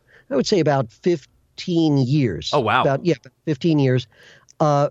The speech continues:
Speaker 1: until I finally, and I was writing also. I was writing a lot of articles for a lot of, um, uh, publications. And so I, so one day, my wife said, "Why aren't you, why don't you take all these articles and put 'em together in a book?"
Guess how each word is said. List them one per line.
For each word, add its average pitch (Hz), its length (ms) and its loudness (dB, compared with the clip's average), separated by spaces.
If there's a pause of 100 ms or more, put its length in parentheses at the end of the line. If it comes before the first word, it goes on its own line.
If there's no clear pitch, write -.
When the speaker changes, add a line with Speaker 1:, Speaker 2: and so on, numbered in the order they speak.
(120)
Speaker 1:
until 156 480 -2
I 151 100 0
finally, 175 640 0
and 170 140 2
I 170 80 0
was 147 160 -2
writing 165 400 0
also. 143 340 0
I 107 40 -2
was 110 160 -2
writing 147 260 0
a 139 60 2
lot 131 180 2
of 120 60 0
articles 123 520 -2 (320)
for 135 240 0
a 123 60 2
lot 123 180 2
of, 123 140 -2
um, 110 240 0 (240)
uh, 120 100 2
publications. 127 800 0 (100)
And 135 320 2 (280)
so 165 220 0
I, 156 200 0
so 160 400 -2 (360)
one 170 220 0
day, 151 340 0 (840)
my 160 220 0
wife 170 240 0
said, 175 120 0
"Why 170 180 2
aren't 233 160 -2
you, 180 180 -2
why 143 180 0
don't 185 160 -2
you 147 60 -8
take 170 200 -2
all 170 140 0
these 151 180 0
articles 160 400 0
and 135 140 0
put 165 160 -2
'em 160 80 2
together 151 340 0
in 151 60 2
a 147 60 0
book?" 247 280 -2